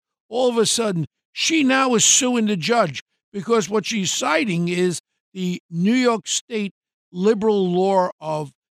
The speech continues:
that everybody has to get bail. Everyone has to get bailed out of jail. In other words, you can't hold anybody. Judge Ann Schnerzer, whatever her name was, she said, "No, he's going in jail."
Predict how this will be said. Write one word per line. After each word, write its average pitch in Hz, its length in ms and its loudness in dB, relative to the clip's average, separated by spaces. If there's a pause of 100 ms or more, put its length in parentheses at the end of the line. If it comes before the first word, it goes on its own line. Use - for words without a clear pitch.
that 170 140 -10 (240)
everybody 254 540 -2
has 220 160 0
to 214 100 -8
get 185 280 -2
bail. 185 360 -2 (280)
Everyone 262 520 -2
has 165 300 -4
to 185 120 -16
get 175 320 -8 (320)
bailed 208 300 -4
out 180 180 -2
of 156 140 -6
jail. 139 340 -6 (320)
In 208 80 -8
other 285 160 -2
words, 214 400 0 (220)
you 190 120 -6
can't 240 320 -2
hold 202 240 0
anybody. 143 600 -6 (400)
Judge 196 460 -4 (120)
Ann 196 460 -4 (420)
Schnerzer, 175 1700 -4
whatever 180 360 -8
her 160 100 -6
name 170 300 -4
was, 147 240 -6 (200)
she 269 280 -4
said, 190 280 -2
"No, 190 240 2
he's 175 200 -2
going 202 260 -2
in 180 120 -2
jail." 175 300 -4